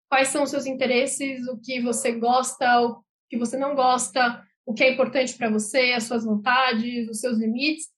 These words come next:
porque só assim você consegue, de fato, traçar os seus objetivos. Eu acho que isso vale tanto pro campo pessoal quanto pro campo profissional. Então, se eu tivesse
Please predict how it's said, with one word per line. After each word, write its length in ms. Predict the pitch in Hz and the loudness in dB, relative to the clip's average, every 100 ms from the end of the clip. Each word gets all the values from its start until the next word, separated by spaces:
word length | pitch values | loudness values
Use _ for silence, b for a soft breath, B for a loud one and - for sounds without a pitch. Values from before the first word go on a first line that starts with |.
| _ - | _ -6
porque 220 | 269 285 | -2 0
só 220 | 330 320 | 2 2
assim 460 | 370 - 339 370 - _ _ _ _ _ | 2 2 2 0 -4 _ _ _ _ _
você 260 | 302 294 311 | -2 0 0
consegue, 680 | 311 311 311 277 294 320 311 | 2 2 4 2 4 2 0
de 140 | 294 | -6
fato, 480 | - 269 262 311 - - | 0 0 0 -6 -4 0
traçar 680 | 277 277 - 277 311 - _ _ _ | 0 0 -4 -2 -2 -4 _ _ _
os 100 | 294 | -8
seus 160 | 294 285 | -4 -4
objetivos. 760 | 277 370 370 359 240 226 214 | -2 -2 0 0 0 0 0
Eu 120 | 233 | 2
acho 200 | 233 240 | 0 -2
que 60 | - | -8
isso 260 | - 254 - | -12 -14 -4
vale 280 | 254 262 262 | 0 0 0
tanto 440 | 262 240 285 311 - - | 0 0 0 -6 -8 -12
pro 120 | - | -6
campo 220 | 254 - | -6 -4
pessoal 540 | 254 - 233 254 294 - | -4 -2 2 2 2 -2
quanto 280 | 247 226 214 | -4 -4 -6
pro 260 | 254 - _ _ | -6 -8 _ _
campo 160 | 254 233 | 0 2
profissional. 520 | 269 262 320 294 220 | -2 0 2 2 4
Então, 400 | 214 - 254 262 - _ _ | 2 2 -2 -4 -12 _ _
se 220 | - - | -16 0
eu 100 | 285 311 | 2 2
tivesse 460 | 330 285 277 - | 2 2 2 -4